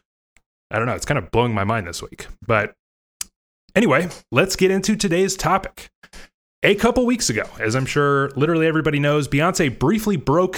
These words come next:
the internet by surprise releasing Homecoming, a concert film and accompanying live album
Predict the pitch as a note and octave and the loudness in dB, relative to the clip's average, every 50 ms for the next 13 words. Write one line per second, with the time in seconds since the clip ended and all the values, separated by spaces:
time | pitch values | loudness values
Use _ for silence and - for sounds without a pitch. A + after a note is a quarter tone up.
0 | C#3+ C3 B2+ B2+ C3 C3+ D3+ F3 F3 F3 F3 F3 - - - C3 A#2 B2 A#2+ A#2 | -8 -6 -4 -4 -2 0 0 0 2 2 0 0 -2 -4 -6 -2 0 2 4 4
1 | A#2+ A#2 - - A#2 - - D3 D3+ D#3+ C#3+ C3 B2+ B2+ C#3 C3+ - A#2 G2+ F#2 | 4 2 0 -2 -2 2 2 2 4 2 2 0 0 0 0 0 -2 -4 -4 -4
2 | - - E3+ F3+ F3+ D#3 - C3 G#2+ G2 G2+ B2+ D#3 E3+ D#3+ C3 A#2 A2 G#2+ G#2 | -2 0 2 2 0 0 0 -2 -2 -2 -4 -4 -6 -6 -8 -4 -2 -2 -2 -2
3 | - - - D3+ D#3+ D3+ - D3 - - D3 C#3+ C3+ C3+ C3 A2 G2+ - - C#3 | -2 -2 0 0 0 0 -2 -2 -2 0 0 2 2 2 0 -2 -2 -2 -2 -2
4 | B2+ - C3 B2+ A#2+ A2+ G#2+ G2 G2+ A2+ B2+ C#3 C3+ G#2+ G2+ F#2+ F#2+ F#2+ F#2 G2 | 0 0 0 0 0 0 0 0 2 2 2 2 2 2 0 0 0 0 -2 -2
5 | B2+ | -4